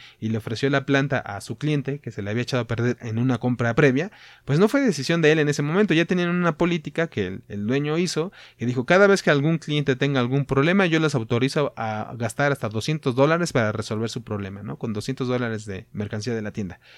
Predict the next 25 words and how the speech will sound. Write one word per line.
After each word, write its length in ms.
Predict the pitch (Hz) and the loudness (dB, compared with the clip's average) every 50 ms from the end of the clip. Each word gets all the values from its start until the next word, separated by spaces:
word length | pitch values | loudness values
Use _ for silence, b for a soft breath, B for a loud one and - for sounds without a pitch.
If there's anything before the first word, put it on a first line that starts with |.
| B B | B B
Entonces 260 | B - 165 165 220 214 | B -4 4 6 6 8
él 60 | 196 | 8
ya, 120 | 214 202 185 202 - | 8 6 6 4 0
ya 160 | - 170 190 185 | 2 2 2 4
tenía 180 | 190 185 185 | 4 2 2
esa 180 | 180 - 156 - | 2 2 0 0
política, 420 | - 147 208 202 - 156 - 143 | 0 -2 -2 -2 -4 -4 0 2
ya 120 | 139 147 143 | 2 2 2
tenía 240 | 160 156 151 156 | 0 -2 -2 -4
esa 140 | 156 - 151 | -2 -2 -2
libertad 360 | 131 117 113 117 117 - 147 | -2 -2 -2 -4 -2 -2 -2
y 100 | 143 143 | 0 0
ese 140 | 135 - 147 | -2 -2 -4
poder 320 | - - 113 113 120 117 117 | -6 -4 -4 -4 -2 -4 -4
de 80 | 127 | -4
hacerlo, 320 | 127 - 202 196 170 107 - | -4 -2 -2 -2 -4 -4 -4
que 100 | 117 101 | -4 -4
de 120 | 95 107 | -4 -4
hecho 160 | 101 - 127 | -2 -2 -2
habla 300 | 120 110 113 104 98 98 | -2 0 -2 -2 -2 -2
en 100 | 101 104 | -2 -2
ese, 360 | 107 107 - 117 117 117 117 - | -2 -2 -2 -2 -2 -4 -6 -8
en 120 | - 104 104 | -8 -6 -6
ese 180 | 107 - 127 | -4 -4 -2
libro 280 | 139 143 123 120 147 | -2 -2 -2 -4 -6